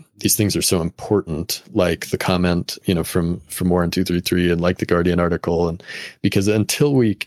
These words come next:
we are able to incorporate and understand that, there's no chance that, you know, it ever moving towards a more productive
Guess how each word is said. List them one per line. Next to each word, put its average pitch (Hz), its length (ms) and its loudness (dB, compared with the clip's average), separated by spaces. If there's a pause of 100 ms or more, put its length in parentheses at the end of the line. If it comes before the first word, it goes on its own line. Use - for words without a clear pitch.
(120)
we 104 140 2
are 90 160 4
able 98 240 2
to 90 100 0
incorporate 87 640 0
and 80 120 -2
understand 90 960 0 (160)
that, - 460 -4 (360)
there's 98 520 -2
no 95 180 2
chance 85 440 0
that, 78 340 -2 (300)
you 87 80 -4
know, 82 100 -2
it 78 80 0
ever 80 340 -2 (280)
moving 90 400 0
towards 82 320 -2
a 82 40 -6
more 82 180 -2
productive 82 920 -2